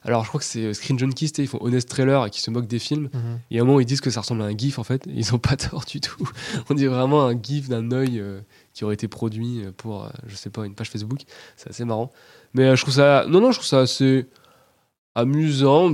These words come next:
Speaker 1: C'est adapté des, des annexes. En soi, il l'a déjà fait avec Le Seigneur des Anneaux. Je trouve pas que ce soit une hérésie, euh, complètement.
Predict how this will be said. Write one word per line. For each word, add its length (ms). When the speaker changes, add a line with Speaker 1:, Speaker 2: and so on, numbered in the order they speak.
Speaker 1:
C'est 160
adapté 300
des, 240
des 240
annexes. 460
En 200
soi, 200
il 40
l'a 80
déjà 240
fait 100
avec 220
Le 80
Seigneur 280
des 140
Anneaux. 180
Je 60
trouve 140
pas 80
que 60
ce 60
soit 80
une 140
hérésie, 520
euh, 220
complètement. 560